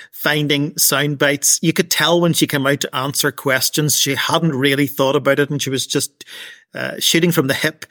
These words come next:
Uh, but, but we saw the real Mo because of that. And, and one of my lasting memories of her, the occasion was very sad. It was m-, the more, but, but, but her reaction was quite humorous. The, to, to an event that happened,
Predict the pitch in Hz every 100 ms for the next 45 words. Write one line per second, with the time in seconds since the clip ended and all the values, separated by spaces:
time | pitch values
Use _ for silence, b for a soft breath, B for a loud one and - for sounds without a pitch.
0 | B B B 147 - 147 160 190 196 202
1 | 185 220 226 170 139 143 170 180 151 127
2 | - 139 175 190 175 151 - 156 - 156
3 | 143 - 156 175 226 180 139 131 147 _
4 | - 127 127 131 - 147 139 127 135 143
5 | 156 - 151 156 151 143 B B B B
6 | - - 143 160 156 175 185 196 202 -
7 | 139 117 123 135 131 - 127 147 165 -
8 | - 170 156 131 143 147 - 143 151 165
9 | 131 151 160 120 143 147 143 135 135 156
10 | 151 123 127 - 156 127 127 - 135 -
11 | 139 151 180 - B B B 160 185 -
12 | - - - 160 143 127 135 151 170 165
13 | 175 185 170